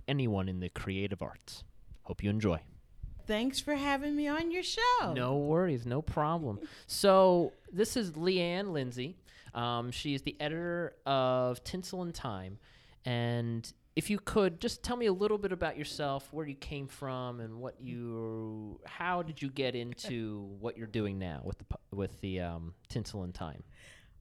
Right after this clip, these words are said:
Speaker 2: I know, it's really hard to break it down into something that's, um, I don't know, linear and, and, and quick, because I, I don't think anybody's story is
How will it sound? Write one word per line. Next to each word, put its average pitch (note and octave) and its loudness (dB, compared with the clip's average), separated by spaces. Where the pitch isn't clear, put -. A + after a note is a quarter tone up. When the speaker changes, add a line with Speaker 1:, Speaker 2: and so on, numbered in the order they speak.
Speaker 2:
I G3+ -6
know, G#3+ -2
it's G3 -2
really D4 0
hard B3+ 0
to F3 0
break A3 2
it F#3+ -4
down G#3 0
into F3 0
something F3+ 0
that's, E3+ -2
um, D#3 0
I E3 -2
don't F3 2
know, E3 4
linear F#3+ 8
and, D#3+ 4
and, D#3 0
and F3+ 0
quick, F#3+ 4
because F#3 0
I, - -10
I F3 -4
don't F3+ 2
think F3+ 2
anybody's G3 2
story D#3+ -2
is D3 -6